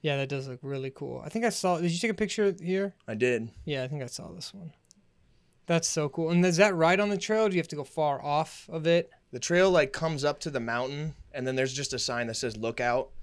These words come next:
Speaker 2: Like, they have that all over the place where it's just a little sign. They'll say, like, point one, point three, however far to, like, a
Speaker 1: Mm.
Speaker 2: cool lookout spot. So it's kinda cool on days. Like, I knew that was coming up, and, like, I was really excited to see it. So I was gonna go check it out, of course.
Speaker 1: Yeah.
Speaker 2: But sometimes it's, like,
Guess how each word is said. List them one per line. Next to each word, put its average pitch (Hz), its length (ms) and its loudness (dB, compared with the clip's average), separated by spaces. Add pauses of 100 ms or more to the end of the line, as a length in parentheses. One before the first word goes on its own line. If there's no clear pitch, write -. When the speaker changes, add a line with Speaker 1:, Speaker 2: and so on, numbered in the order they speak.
(220)
Speaker 2:
Like, 120 120 -4
they 147 120 4
have 139 100 4
that 127 220 4
all 113 260 2
over 107 160 0
the 110 80 -4
place 107 260 -2
where 117 80 -4
it's 113 80 -6
just 120 140 -8
a 117 40 -6
little 117 200 -2
sign. 107 360 0
They'll 104 160 -2
say, 104 200 -4
like, 98 260 -2 (540)
point 113 240 -4
one, 104 360 -2
point 107 300 -6
three, 104 280 -4
however 107 340 -2
far 104 320 0
to, 160 120 -2
like, 151 200 -2
a 139 120 -8
Speaker 1:
Mm. - 40 -10
Speaker 2:
cool 120 240 -4
lookout 101 320 -4
spot. - 340 -8 (320)
So - 160 -2
it's 151 80 0
kinda 160 220 2
cool 151 160 0
on 127 180 4
days. 117 340 2
Like, 104 200 -6
I 151 100 2
knew 143 220 0
that 117 120 2
was 101 120 -4
coming 101 320 -6
up, 92 260 -6 (480)
and, 104 60 -10
like, 101 120 -2
I 107 80 2
was 110 120 -2
really 110 160 0
excited 104 260 -2
to 104 60 -8
see 104 160 -2
it. 104 60 -2
So 123 120 0
I 117 40 0
was 113 100 -6
gonna 117 200 0
go 101 340 -4 (220)
check 110 220 -4
it 101 60 -8
out, 98 160 -4
of 101 80 -12
course. 147 240 -4
Speaker 1:
Yeah. 131 80 -6
Speaker 2:
But 110 280 -2 (380)
sometimes 143 500 0
it's, 117 120 -6
like, 117 280 -2